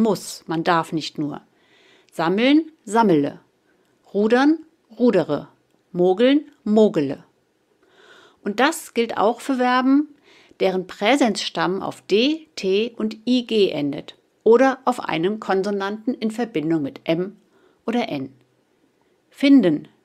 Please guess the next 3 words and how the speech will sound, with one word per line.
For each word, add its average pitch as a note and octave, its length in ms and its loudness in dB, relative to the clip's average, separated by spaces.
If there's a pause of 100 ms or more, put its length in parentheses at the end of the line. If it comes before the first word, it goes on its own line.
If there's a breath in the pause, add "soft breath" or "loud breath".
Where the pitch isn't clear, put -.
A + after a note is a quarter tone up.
(460)
finde. E3+ 540 -2 (1040)
Bieten, F#3 520 0 (600)
biete. A#3 480 0